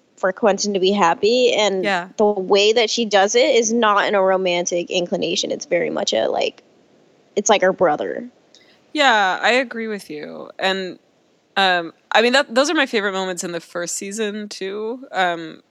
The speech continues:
Speaker 2: it's that episode, which I think is two ten, where they first go to Fillory.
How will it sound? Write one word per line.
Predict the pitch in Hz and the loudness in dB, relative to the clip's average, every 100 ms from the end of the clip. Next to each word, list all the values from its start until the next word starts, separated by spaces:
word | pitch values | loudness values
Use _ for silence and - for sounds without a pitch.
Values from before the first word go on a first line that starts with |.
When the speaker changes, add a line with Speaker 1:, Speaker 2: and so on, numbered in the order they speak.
| - | -10
Speaker 2:
it's | - | -4
that | 196 180 - | 0 0 0
episode, | 180 208 - 185 175 | -4 -4 -4 -2 -4
which | - - - | -8 -14 -14
I | - _ | -16 _
think | - 370 381 | -10 -8 -6
is | 381 | -6
two | - 302 | -6 -6
ten, | 262 - 196 220 240 - - - _ | -6 -4 -4 -4 -8 -12 -20 -20 _
where | 208 | -2
they | 185 185 | 0 0
first | - 196 202 208 | -2 -4 -2 -2
go | |
to | 196 | -4
Fillory. | - 170 170 180 180 180 | -4 -4 -4 -4 -6 -10